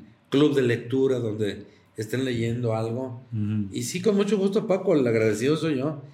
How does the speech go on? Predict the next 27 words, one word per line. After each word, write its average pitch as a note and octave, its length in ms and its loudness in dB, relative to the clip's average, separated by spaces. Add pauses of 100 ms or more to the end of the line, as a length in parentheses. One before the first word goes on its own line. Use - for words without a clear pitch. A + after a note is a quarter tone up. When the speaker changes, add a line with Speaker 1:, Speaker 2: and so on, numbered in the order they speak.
(340)
Speaker 1:
eh, G2 580 -2
de G2 120 -4
que G#2 120 -2
invitas G2+ 340 -4
tu B2+ 120 -10
pa-, A#2+ 120 -2
está D3 280 -8
padre D3 320 2
el A2+ 180 -4
programa. G2+ 580 -8 (340)
Speaker 2:
Ujú. G#2+ 340 -2 (160)
Speaker 1:
Pero A#2 200 2
sí C3 180 -2
podemos D#3 360 0
hacer C3+ 260 -2
un... D3+ 200 -2
Eh, B2 420 -2 (460)
eh, A1 400 -8
al-, B1 200 -8 (440)
dedicarnos D3 720 -4
un D3+ 80 -6
poquito D3 320 -8
más, C#3+ 240 -4 (340)
si G2+ 280 -10
tú - 180 -16 (140)
crees G#2 320 0
que, F#2+ 240 -12